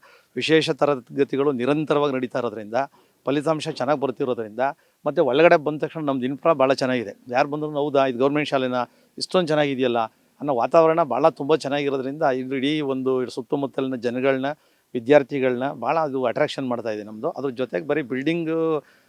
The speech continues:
ಲುಕ್ನೆಸ್ಸಿಂದನೇ ಇಲ್ಲಿ ಅಟ್ರಾಕ್ಷನ್ ಆಗಿಲ್ಲ, ಅದ್ರ ಜೊತೆಗೆ ಫಲಿತಾಂಶನೂ ಭಾಳ ಚೆನ್ನಾಗಿ ಪೂರಕವಾಗಿ ಬರ್ತಿರೋದ್ರಿಂದ ಎರಡನ್ನೂ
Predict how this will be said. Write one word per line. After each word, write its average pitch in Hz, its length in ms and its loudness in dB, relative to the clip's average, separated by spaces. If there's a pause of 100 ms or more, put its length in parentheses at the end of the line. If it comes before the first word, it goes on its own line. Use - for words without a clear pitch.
(100)
ಲುಕ್ನೆಸ್ಸಿಂದನೇ 165 840 2
ಇಲ್ಲಿ 143 560 0
ಅಟ್ರಾಕ್ಷನ್ 139 600 -2
ಆಗಿಲ್ಲ, 120 260 0 (400)
ಅದ್ರ 160 120 0
ಜೊತೆಗೆ 175 480 0
ಫಲಿತಾಂಶನೂ 165 640 0
ಭಾಳ 135 200 4
ಚೆನ್ನಾಗಿ 131 320 -2
ಪೂರಕವಾಗಿ 151 400 2
ಬರ್ತಿರೋದ್ರಿಂದ 127 540 -2
ಎರಡನ್ನೂ 127 360 0